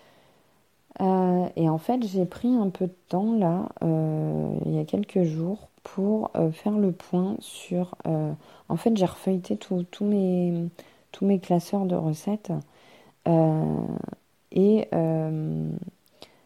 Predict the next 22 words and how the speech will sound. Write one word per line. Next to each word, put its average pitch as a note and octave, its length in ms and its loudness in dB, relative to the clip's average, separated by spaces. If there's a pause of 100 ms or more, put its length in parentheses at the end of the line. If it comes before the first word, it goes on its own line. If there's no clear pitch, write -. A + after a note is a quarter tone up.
(160)
j'ai E3+ 200 0
retrouvé F3+ 540 0
également F3+ 720 2
des E3 180 0
recettes F3 400 -2
que F3+ 160 -2
j'avais D#3 400 -2
faites, - 720 -6 (840)
euh, - 40 -20 (380)
il D#3 140 -6
y D#3+ 80 2
a, E3+ 240 2
euh, D3+ 280 -2 (960)
trois, E3+ 320 -2
quatre E3+ 360 -2
mois, E3+ 160 0
que G3+ 60 -2
j'avais D#3+ 280 -2
testées, F#3+ 360 -4
que A3 100 0
j'avais D#3+ 420 -2
aimées. F#3 380 2